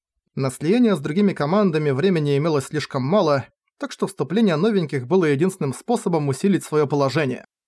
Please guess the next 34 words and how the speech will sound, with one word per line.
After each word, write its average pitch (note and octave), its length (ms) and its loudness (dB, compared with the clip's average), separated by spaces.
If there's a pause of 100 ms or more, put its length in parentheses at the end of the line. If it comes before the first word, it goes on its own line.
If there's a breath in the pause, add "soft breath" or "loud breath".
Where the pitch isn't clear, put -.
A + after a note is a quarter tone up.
(360)
Первый G3+ 360 2
тур G3+ 240 0
показал F3+ 420 0
во D3+ 100 2
всей F3 200 -2
красе D#3 360 -2
их C#3+ 120 -2
недостатки – D3 760 -2 (220)
поэтому A#3+ 340 0
многие F#3+ 340 2
хотели E3+ 320 0
залатать C#3+ 440 0
пробоины. C#3 640 0 (520)
Безусловно, C#3+ 680 0
команды D3 460 0
Абидана C#3 420 0
и C#3 40 2
Аслана D#3 440 0
в D3+ 40 2
этом E3+ 200 0
не E3 80 0
нуждались. D#3 600 -2 (520 soft breath)
Для C3 280 -2
них C4 200 2
в - 40 -20
приоритете E3+ 520 -2
была E3 340 2
уже D3+ 220 2
скорее D3+ 400 0
правильная E3+ 480 0
расстановка D#3 480 -2
сил F#3 300 0
внутри D3 280 -2
команды, D3 580 -2